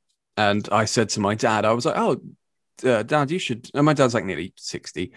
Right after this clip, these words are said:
I said, "You should, uh, you know, you should get some. It's not too expensive. It, you know, something might happen with it.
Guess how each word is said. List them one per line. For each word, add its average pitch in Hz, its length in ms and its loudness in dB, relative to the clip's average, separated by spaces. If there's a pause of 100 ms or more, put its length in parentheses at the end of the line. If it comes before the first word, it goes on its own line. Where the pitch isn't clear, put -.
(420)
I 127 40 0
said, 175 180 4
"You 269 80 2
should, 208 240 0
uh, 180 280 4
you 339 100 0
know, 196 40 4
you 165 60 2
should 131 140 -4
get 117 180 4
some. 127 220 0
It's 131 120 -4
not - 140 -4
too 117 120 2
expensive. 113 680 -2
It, 110 140 -2
you 117 100 -4
know, 104 160 -4 (140)
something 107 340 0
might 107 140 4
happen 104 320 -4
with 107 160 0
it. 113 180 -4